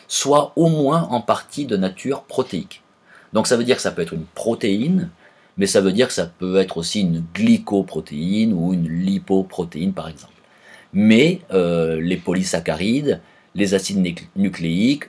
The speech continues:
les, euh, les lipides, euh, ne sont pas éligibles pour donner lieu à une coopération T B, puisque si on a un antigène polysaccharidique ici, il pourra bien sûr être reconnu par le, le B C R, mais une fois qu'il va rentrer dans ce processus,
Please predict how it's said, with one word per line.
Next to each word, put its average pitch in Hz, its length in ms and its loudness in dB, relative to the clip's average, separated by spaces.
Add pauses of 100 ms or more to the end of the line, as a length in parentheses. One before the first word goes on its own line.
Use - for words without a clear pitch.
les, 117 580 6
euh, 85 640 0
les 98 160 2
lipides, 98 640 2 (420)
euh, 80 400 -2
ne 113 140 2
sont 120 180 0
pas 147 360 -4
éligibles 113 720 2 (320)
pour 110 200 0
donner 101 300 2
lieu 101 400 0
à 113 400 2
une 101 160 -2
coopération 90 680 -2
T 85 200 -6
B, 107 240 -2
puisque - 360 -4 (560)
si - 260 -2
on 117 140 4
a 107 60 4
un 104 100 2
antigène 95 420 -2
polysaccharidique 92 880 -4
ici, - 460 -8
il 95 160 -4
pourra 160 380 2
bien 104 180 -2
sûr 98 260 -2
être 92 200 -2
reconnu 87 540 -4
par 82 240 -10
le, 78 220 -12
le 80 140 -8
B 78 160 -10
C 78 260 -10
R, 82 140 -6 (400)
mais 104 120 4
une 123 80 4
fois 151 220 2
qu'il 107 140 0
va 104 80 6
rentrer 98 260 0
dans 92 120 -2
ce 82 60 -10
processus, 87 680 -6